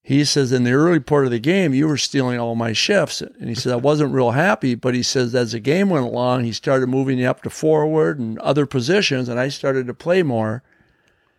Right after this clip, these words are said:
So, to be honest with you, I can't tell you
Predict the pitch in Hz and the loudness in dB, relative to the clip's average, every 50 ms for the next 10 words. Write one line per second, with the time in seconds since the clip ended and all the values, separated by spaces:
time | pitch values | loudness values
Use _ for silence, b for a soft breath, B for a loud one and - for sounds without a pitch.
0 | _ _ _ _ _ _ - - 135 135 131 127 127 127 127 127 b b b b | _ _ _ _ _ _ -4 0 2 4 4 4 4 2 0 -2 b b b b
1 | b b b b _ - - - 139 127 156 208 226 170 143 151 165 180 170 - | b b b b _ -12 -4 -2 0 0 2 2 2 2 2 4 2 2 2 0
2 | 190 185 170 156 - 143 143 180 190 - - 160 156 143 143 - - 131 143 143 | 0 0 0 0 0 0 0 0 -2 -2 -2 -2 -2 -2 -4 -2 0 0 2 2
3 | 139 131 120 113 110 107 107 113 | 0 0 0 -2 -2 -4 -6 -8